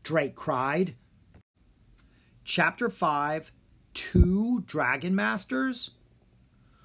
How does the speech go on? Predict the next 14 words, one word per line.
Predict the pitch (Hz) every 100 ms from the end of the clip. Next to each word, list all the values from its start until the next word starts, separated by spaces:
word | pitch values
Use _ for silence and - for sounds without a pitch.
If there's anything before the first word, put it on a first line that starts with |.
| _ -
"Why | 143 180 262
are | 320
dragon | 285 214 185 175 165
masters | 160 - 170 147
floating | - 147 147 147 165
in | 180 165
a |
ball | 135 135 123 131
of | 147
yellow | 127 127 123 139
light?" | 120 95 107 185 185 - - -
Jean | 110 143 131 123
wondered | 120 117 113
aloud. | 110 101 104 131 156